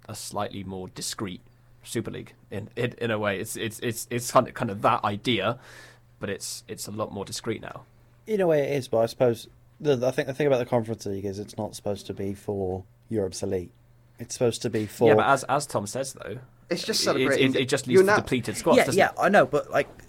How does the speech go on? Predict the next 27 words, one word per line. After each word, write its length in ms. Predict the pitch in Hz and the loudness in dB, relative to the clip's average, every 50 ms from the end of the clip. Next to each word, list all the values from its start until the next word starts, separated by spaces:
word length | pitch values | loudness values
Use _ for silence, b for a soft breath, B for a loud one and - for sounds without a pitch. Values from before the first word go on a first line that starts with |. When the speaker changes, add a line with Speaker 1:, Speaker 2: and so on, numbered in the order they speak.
| - - 135 131 | -20 -18 -4 -2
Speaker 2:
if 160 | 165 170 156 | -2 0 0
you've 120 | 196 170 | 0 2
got 200 | - 190 - - - - - - | 4 4 4 4 0 -12 -8 -6
s-, 240 | - - - - - | -4 -4 -4 -4 0
a 100 | 127 135 | 0 0
team 520 | - - - 156 139 139 135 127 120 123 | 0 2 0 2 2 4 4 4 2 2
in 320 | - 135 123 120 117 117 - | 2 0 2 2 0 -2 -2
Portugal, 640 | - - 156 160 - - 107 87 87 82 95 113 127 - - - - - - _ _ - - - - - 160 151 139 _ - - - _ - | 4 4 4 4 4 -2 -6 -4 -4 -4 -6 -8 -10 -14 -20 -20 -20 -20 -20 _ _ -20 -20 -20 -20 -18 -16 -16 -16 _ -18 -20 -20 _ -8
there's 240 | - 139 160 151 156 | -2 -2 -2 0 -2
a, 100 | 156 147 - - - 156 151 143 | -6 -8 -8 -12 -12 -12 -10 -8
say 280 | - - 160 151 131 | -2 2 2 2 2
Braga, 540 | 117 117 - 139 135 127 123 117 107 98 92 | 0 -2 2 4 6 6 6 4 2 -2 -2
say 160 | - - 135 | 2 4 4
they 140 | 123 120 120 | 6 6 4
finish, 420 | 117 - 117 110 104 98 - - | 4 2 0 0 0 -4 -6 -6
what, 200 | - 123 98 - | -2 -2 -2 -2
fourth 280 | - - 120 104 95 - | 0 0 2 2 2 0
in 140 | 104 98 95 | -4 -4 -2
the, 120 | 98 95 - - _ _ - B B B B B B B B - | -4 -4 -6 -10 _ _ -20 B B B B B B B B -10
uh, 260 | - 98 95 92 95 95 - _ - - - - 90 82 - | -6 -6 -6 -6 -8 -10 -14 _ -20 -20 -18 -18 -18 -16 -12
uh, 200 | 90 90 85 82 82 80 | -10 -10 -8 -8 -6 -4
Liga 220 | 117 123 104 110 | -4 -4 -2 0
nos. 400 | 101 101 85 - - - - - B B B B B B B | -2 -2 -2 -4 -10 -14 -16 -16 B B B B B B B
They're 80 | - 131 | 2 4
not 120 | 143 160 | 4 4
gonna 120 | - 180 160 | 4 0 2
qualify. 480 | - 151 143 135 131 - 135 123 120 | 4 4 4 4 4 4 4 4 4